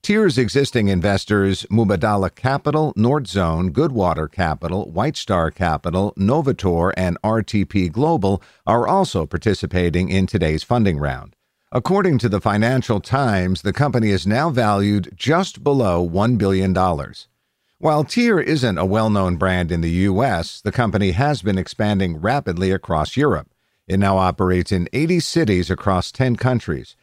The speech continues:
There are sixty thousand electric scooters available in the app. Like other e-scooter rental startups, such as Lime, Bird, and Dot,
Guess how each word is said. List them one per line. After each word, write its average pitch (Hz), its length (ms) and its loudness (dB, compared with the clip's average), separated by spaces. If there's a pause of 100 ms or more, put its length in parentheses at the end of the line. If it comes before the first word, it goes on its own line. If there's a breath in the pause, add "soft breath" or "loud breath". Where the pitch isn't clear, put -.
(220)
There 113 240 2
are 104 180 0
sixty - 500 0
thousand 127 560 0
electric 90 480 -2
scooters 98 500 0
available 101 580 -2
in 113 180 2
the 92 180 2
app. 82 260 -2 (600)
Like 214 240 0
other 127 280 2
e-scooter 107 600 0
rental 87 340 -2
startups, 90 580 -2
such - 340 -4
as 82 140 -8
Lime, 98 440 0
Bird, 95 400 0
and 78 180 -6
Dot, 92 380 -2